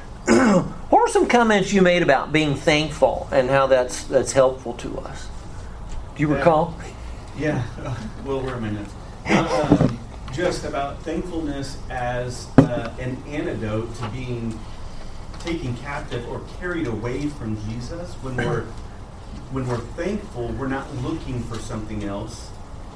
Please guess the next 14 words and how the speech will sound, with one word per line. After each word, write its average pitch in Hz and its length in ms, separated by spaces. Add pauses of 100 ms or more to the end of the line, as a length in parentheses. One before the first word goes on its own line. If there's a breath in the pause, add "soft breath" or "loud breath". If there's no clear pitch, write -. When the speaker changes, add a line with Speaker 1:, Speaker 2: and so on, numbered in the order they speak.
Speaker 2:
And 135 240 (100)
we, 143 80 (220)
we 156 100
went 151 160
back - 380
to - 100
the - 40
garden 147 380
where, 135 440 (880)
where 135 140
the 117 80
devil 131 300
goes 135 480
to, 123 400